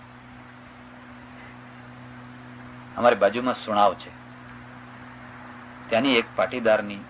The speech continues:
બાઈ છે, એને પેલો રખો હોય છે ને, ખેતરના રખા, સિંધી લોકો, એ કંઈક લઈ ગયો, રાખી લીધું. હવે આજે એ આંસુ એ રડે છે, આમ, આમ શ્રાવણને ભાદરવાની માફક રડે છે,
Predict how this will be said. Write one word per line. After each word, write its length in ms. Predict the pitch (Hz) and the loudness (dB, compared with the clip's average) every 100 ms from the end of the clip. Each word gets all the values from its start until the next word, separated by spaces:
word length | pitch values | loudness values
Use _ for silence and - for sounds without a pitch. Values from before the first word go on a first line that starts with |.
| - - - - - | -18 -20 -20 -18 -4
બાઈ 260 | 107 120 139 | 6 8 6
છે, 200 | - 92 - - - - - | 0 -14 -16 -20 -20 -12 -4
એને 200 | 139 131 | 0 0
પેલો 240 | 120 110 | 4 4
રખો 280 | 107 - 156 | 4 4 8
હોય 140 | 143 | 8
છે 120 | 147 226 | 6 -2
ને, 60 | |
ખેતરના 400 | - 135 139 135 | -6 0 0 2
રખા, 300 | 107 101 98 - - - - - - - - - - - - | 2 0 -6 -10 -16 -18 -18 -16 -16 -16 -16 -16 -16 -14 -6
સિંધી 280 | 131 120 120 | -4 0 0
લોકો, 260 | 104 92 - - - - - - - - - | 0 -4 -12 -18 -20 -20 -18 -18 -18 -16 4
એ 100 | 180 | 6
કંઈક 240 | - 123 - - - - - - - - - - - - - - - - - - - - | 6 2 -2 -16 -20 -18 -18 -12 -10 -10 -14 -18 -18 -16 -16 -16 -18 -18 -18 -16 -14 -10
લઈ 260 | - 196 165 | 4 6 6
ગયો, 140 | 117 | 6
રાખી 260 | 123 147 143 | 8 8 4
લીધું. 220 | 98 - - - - - - - - | -10 -14 -20 -20 -20 -18 -16 -16 6
હવે 280 | 131 165 202 | 10 12 12
આજે 640 | 202 - 139 175 196 233 240 220 | 10 6 8 8 8 4 6 6
એ 80 | 214 - - | 4 0 0
આંસુ 340 | 147 - 240 | 0 2 4
એ 120 | 226 | 6
રડે 300 | 151 151 160 | 8 8 8
છે, 140 | 135 110 | 4 -6
આમ, 100 | - - - | -10 -16 -12
આમ 140 | - 117 - - | -10 -10 -12 0
શ્રાવણને 420 | 127 139 185 185 | 8 8 10 6
ભાદરવાની 580 | 120 110 113 175 175 165 | 2 0 8 8 8 6
માફક 320 | 147 117 107 | 2 0 -2
રડે 220 | 104 90 | -8 -8
છે, 140 | - | -12